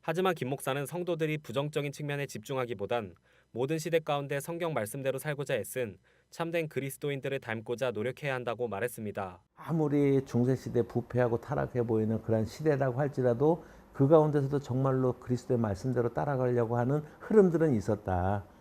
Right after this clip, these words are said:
Speaker 2: 저는 오히려 이제 그렇게 보기 때문에 그 흐름이 오늘날까지 교회를 유지해가고 있다라고 생각을 하고 우리가 이제 그 흐름 속에 있어야 되지 않겠는가 이렇게 생각을 하죠.
Speaker 1: 김 목사는 교회가 세상의 변화 속도를 따라가기 위해 애쓰기보다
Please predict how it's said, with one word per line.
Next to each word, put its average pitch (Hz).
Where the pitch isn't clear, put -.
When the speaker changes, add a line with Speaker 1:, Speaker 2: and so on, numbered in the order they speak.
Speaker 2:
저는 131
오히려 123
이제 113
그렇게 110
보기 101
때문에 101
그 127
흐름이 160
오늘날까지 110
교회를 101
유지해가고 98
있다라고 92
생각을 98
하고 98
우리가 95
이제 90
그 107
흐름 185
속에 123
있어야 98
되지 92
않겠는가 87
이렇게 90
생각을 92
하죠. 101
Speaker 1:
김 139
목사는 160
교회가 127
세상의 170
변화 127
속도를 139
따라가기 147
위해 123
애쓰기보다 107